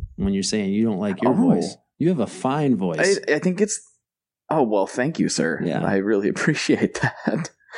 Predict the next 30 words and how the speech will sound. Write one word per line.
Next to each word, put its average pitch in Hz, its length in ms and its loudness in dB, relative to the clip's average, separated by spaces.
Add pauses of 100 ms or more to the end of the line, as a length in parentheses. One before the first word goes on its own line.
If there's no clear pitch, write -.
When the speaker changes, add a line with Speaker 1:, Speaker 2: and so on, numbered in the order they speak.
(400)
Speaker 2:
I - 100 4
could 147 260 2
sound 113 340 -2
like, 101 360 -2
uh, 95 440 0 (540)
uh, 90 420 0 (140)
I 107 60 -2
don't 110 120 -4
know 98 300 -2
who's, 117 280 -2 (240)
uh, 190 280 -4 (420)
I'm 95 120 0
trying 98 140 2
to 90 60 -4
think 101 200 2
of 92 80 0
a 87 80 0
celebrity 95 420 0
with 95 160 -2
an 92 220 -2
annoying 95 380 0
voice, 90 400 -2 (220)
the 110 120 0
nanny 107 380 0
or 90 100 -2
something, 87 400 0
and 87 100 0
that 101 140 -2
might 101 220 0
be 95 280 0